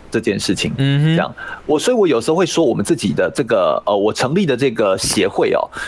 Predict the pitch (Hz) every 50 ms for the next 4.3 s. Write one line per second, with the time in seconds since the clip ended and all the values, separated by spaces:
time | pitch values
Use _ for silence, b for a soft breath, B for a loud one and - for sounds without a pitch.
0 | B B - 123 135 156 156 185 170 190 185 - - 127 120 143 156 143 143 127
1 | - 120 120 120 113 - 110 107 87 95 98 95 98 - - - B B B B
2 | B B B B - 143 147 - - 156 196 226 160 123 - 165 165 160 - 135
3 | 139 135 - 135 123 127 127 135 131 123 123 - - - 139 139 139 - 95 98
4 | 104 117 113 98 - -